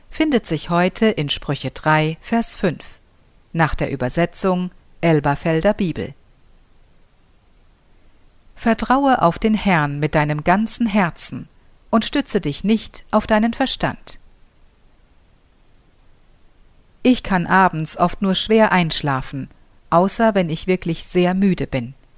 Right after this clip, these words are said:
Ich denke viel zu viel nach über die Schule, über Dinge, die am nächsten Tag anstehen und unangenehm werden könnten,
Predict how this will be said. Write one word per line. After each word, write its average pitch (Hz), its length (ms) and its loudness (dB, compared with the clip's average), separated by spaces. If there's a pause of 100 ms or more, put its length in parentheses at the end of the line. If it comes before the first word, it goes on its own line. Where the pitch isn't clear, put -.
(760)
Ich 226 200 2
denke 240 360 2
viel 240 280 0
zu - 140 -2
viel 170 280 0
nach 160 480 -2
über 151 200 -2
die 147 140 -6
Schule, 170 480 -2 (360)
über 214 220 4
Dinge, 233 320 2
die 170 160 -2
am 151 120 -2
nächsten 160 420 -2
Tag 147 320 -2
anstehen 156 640 -2
und 190 220 0
unangenehm 151 680 -2
werden 147 260 0
könnten, 151 500 -4